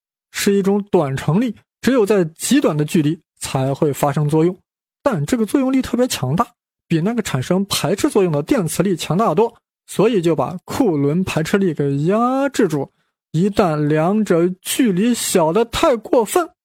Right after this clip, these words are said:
要达到肌肤之亲的时候，强力脸色又变了，强力又会表现为斥力，从而阻止了质子与质子、中子与中子、质子与中子之间发生合并。哎呀，强力之妙，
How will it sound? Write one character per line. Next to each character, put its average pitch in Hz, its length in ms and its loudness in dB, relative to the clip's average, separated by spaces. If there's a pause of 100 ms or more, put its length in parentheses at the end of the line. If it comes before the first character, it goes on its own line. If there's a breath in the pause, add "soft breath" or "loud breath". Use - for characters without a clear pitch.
要 220 120 2
达 196 200 2
到 214 160 2 (120)
肌 339 200 2
肤 202 200 -2
之 180 140 2
亲 160 160 0
的 139 100 -2
时 - 140 -6
候， 117 180 -6 (200)
强 151 340 0
力 202 160 0 (200)
脸 151 260 0
色 131 200 0
又 139 100 0
变 143 160 0
了， 131 100 -6 (120)
强 147 280 -2
力 185 140 2
又 185 160 2
会 160 160 2
表 147 380 -2
现 156 340 0
为 151 240 0 (140)
斥 240 480 0
力， 135 200 -6 (480)
从 156 160 0
而 165 240 0 (120)
阻 220 340 0
止 262 180 -4
了 135 240 0 (360)
质 190 120 2
子 156 140 -2
与 131 100 0
质 220 160 0
子、 208 140 -8 (220)
中 160 160 0
子 139 100 0
与 135 60 0
中 240 180 0
子、 - 160 -8 (140)
质 175 160 2
子 151 120 0
与 135 180 0
中 311 220 -2
子 156 140 -2
之 139 100 -4
间 151 200 0
发 202 240 0
生 220 260 0
合 127 480 -4
并。 294 180 0 (340)
哎 143 80 0
呀， 110 220 -6
强 127 400 -4
力 147 120 -2
之 143 100 -2
妙， 180 180 0